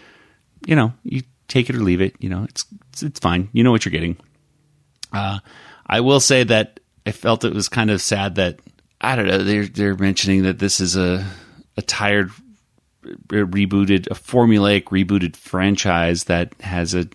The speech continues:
that relies too heavily on a handful of tired characters. I don't know what kind of commentary that is on the reboot itself. Uh,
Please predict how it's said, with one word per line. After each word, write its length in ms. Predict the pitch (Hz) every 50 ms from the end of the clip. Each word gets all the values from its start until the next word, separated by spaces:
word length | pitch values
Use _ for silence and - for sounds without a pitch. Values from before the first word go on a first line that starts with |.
| _ _ _ -
that 120 | 90 87
relies 400 | 90 90 90 90 87 90 87 -
too 160 | - - 92
heavily 360 | 85 95 95 92 92 90 87 87
on 120 | 87 87
a 220 | 85 90 98 101 - _ _ _ _ _ _ _ _ _ _ _ _ _ _ _ _ -
handful 440 | - 98 95 95 - - 98 92
of 300 | 92 90 - - - - _ _
tired 520 | - - - 92 92 95 92 90 87 -
characters. 760 | - - 104 101 104 92 - - 85 82 82 85 - - - _ _ _ _ _ _ _ _ _ _ _ _ -
I 80 | 98
don't 120 | 101 107 -
know 100 | - 98
what 240 | 98 104 - -
kind 200 | - - 110 98
of 120 | 90 - -
commentary 580 | - - 98 90 104 101 92 98 92 87 90
that 160 | 87 85 85 87
is 200 | 90 90 90 95
on 280 | 87 87 87 82 85
the 120 | - 85 80
reboot 360 | 90 95 90 85 90 87 85
itself. 720 | 85 - - - - 107 95 90 92 - - - - - _ _ _ _ _ _ _ _ _ _ _ _ _ - - -
Uh, 480 | 87 85 82 82 82 85 85 85 87